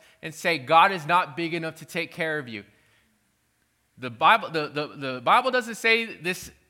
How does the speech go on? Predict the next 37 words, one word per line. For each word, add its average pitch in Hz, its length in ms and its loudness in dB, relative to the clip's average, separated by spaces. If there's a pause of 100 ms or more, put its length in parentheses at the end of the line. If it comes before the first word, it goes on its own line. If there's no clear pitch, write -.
uh, 143 180 -4
explicitly, 170 720 -6
but 175 140 -4
we 170 100 -4
know 202 120 0
because 208 560 -4
Saul 190 220 0
was 190 160 -6
fearful 208 500 -6
that 139 200 -8
the 135 60 -14
spirit - 580 -8
of 233 140 -8
fear 156 420 -8 (320)
visited 208 580 -6
Saul 165 460 2
and 165 120 -6
try, 196 300 -4
and 160 340 -4 (380)
painted 254 340 0
a 269 60 0
picture 220 540 -6
that 139 240 0
Saul 190 320 0
was 156 200 -6
not 190 280 -2
gonna 214 160 -8
be 175 180 -8
okay 151 500 -10 (240)
unless 160 520 -4
he 202 120 -8
exercised 156 760 -4
his 139 180 -10
own 160 160 -6
authority 120 560 -10
instead 127 340 -12
of 131 120 -8